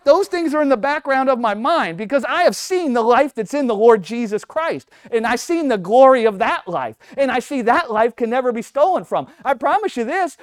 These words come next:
uh, my, my buddy Dave Duell, listen, that guy performed all kinds of signs and wonders and miracles. And you know what? He still passed away from this earth.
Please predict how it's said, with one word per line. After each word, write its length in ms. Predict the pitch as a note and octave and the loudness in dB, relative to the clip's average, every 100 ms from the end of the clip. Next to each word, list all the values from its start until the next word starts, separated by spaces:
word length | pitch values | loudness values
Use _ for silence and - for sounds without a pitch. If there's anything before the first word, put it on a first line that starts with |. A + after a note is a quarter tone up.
| F#4 - | -20 -8
uh, 180 | C#4 C4+ | -2 2
my, 180 | A#3+ C#4+ | 4 2
my 380 | G#3 F#3+ B3+ C#4+ | 0 -4 -4 -2
buddy 400 | G3 D#4 F4+ B3+ | 2 2 2 0
Dave 400 | E3+ C4+ D#4 A3 | 0 -2 -2 -6
Duell, 440 | A3+ C4+ E4 D#4+ - - | -2 2 2 0 -4 -8
listen, 320 | E4 G4 A#3 | -8 -4 -2
that 180 | C4+ F4+ | -2 0
guy 200 | C4+ C#4 | 0 0
performed 400 | C#4+ C4+ D4 C4+ | -2 -4 -4 0
all 200 | D#4 F#4 | 2 2
kinds 320 | D4 F#4 D#4+ | -2 -6 -6
of 80 | A#3 | -8
signs 320 | B3 B3 G#3+ | -6 -6 -6
and 80 | G#3+ | -6
wonders 260 | A#3 A3+ G3+ | -6 -6 -8
and 100 | G3+ | -4
miracles. 400 | G#3+ G#3 F#3 F#3+ | -4 -4 -6 -6
And 140 | G3+ | -4
you 60 | A#3 | -4
know 120 | D#4 | -4
what? 280 | D4 F#4 A#3+ | -2 -4 -6
He 80 | |
still 220 | G3 D#4 C4 | -12 -12 -10
passed 280 | A3 A#3+ | -10 -10
away 160 | G#3 A3+ | -10 -10
from 140 | A3 | -12
this 120 | A#3 C4 | -14 -14
earth. 200 | C4 | -14